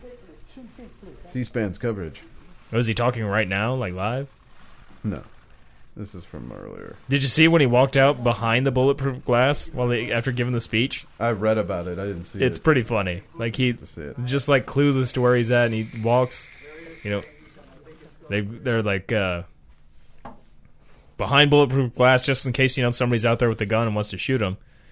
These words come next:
Speaker 2: 'Cause he demanded that there be a huge crowd. They bust people in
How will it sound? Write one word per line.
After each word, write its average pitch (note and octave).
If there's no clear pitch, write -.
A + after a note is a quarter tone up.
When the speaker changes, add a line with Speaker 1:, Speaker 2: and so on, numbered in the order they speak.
Speaker 2:
'Cause A#2
he C3+
demanded A2+
that G#2
there G2
be G#2
a F#2+
huge A#2
crowd. A2
They G#2+
bust A#2
people G#2
in G2